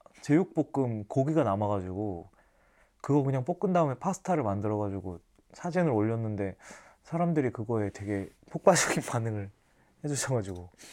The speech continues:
"이거 토끼 식당에서 해주시면 안 되냐"고 그런 분들도 계셨는데, 어,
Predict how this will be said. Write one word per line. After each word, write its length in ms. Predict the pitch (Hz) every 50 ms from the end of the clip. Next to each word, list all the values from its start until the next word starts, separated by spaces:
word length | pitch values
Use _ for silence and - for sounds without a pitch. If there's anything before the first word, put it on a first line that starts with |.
| - - - - - - _ _ _ _
"이거 540 | - 127 117 131 123 117 110 104 95 82 - _ _
토끼 200 | - 175 - -
식당에서 420 | 165 - - - 147 123 104 98 127
해주시면 400 | 160 151 165 151 - 131 117 98
안 100 | 92 90
되냐"고 320 | 95 92 92 90 87 85
그런 320 | - - 110 110 107 101 92
분들도 380 | 95 95 98 98 95 90 90
계셨는데, 680 | 87 92 87 - 98 95 90 90 87 90 113 95 87 87 _ - - - - - - - - - - - - - - _ _ _ _ _ _
어, 580 | - 120 120 113 113 113 113 113 113 110 98